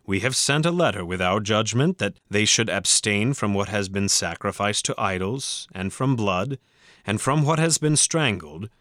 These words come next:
and from sexual immorality." Then Paul took the men,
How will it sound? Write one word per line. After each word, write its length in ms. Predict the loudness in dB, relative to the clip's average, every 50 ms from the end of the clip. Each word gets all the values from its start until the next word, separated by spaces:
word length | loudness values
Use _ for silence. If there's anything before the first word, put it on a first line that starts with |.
| _ _ _ _ _ _
and 200 | -2 -2 0 0
from 200 | 2 2 2 2
sexual 520 | 2 2 2 0 -2 -2 -4 -2 -4 -4 -4
immorality." 840 | -4 -2 -2 0 0 2 2 0 0 -2 -4 -10 -14 -18 -20 -20 _ _ _ _ _ _ _ _ _ _ _ _ _ _ _ _ _ _ _ _ _ _ _ _ _ _ _ -2
Then 200 | 0 2 2 2
Paul 300 | 2 0 2 2 2 2
took 280 | 0 0 -2 -2 0
the 100 | 0 2
men, 340 | 2 0 0 -2 -8 -14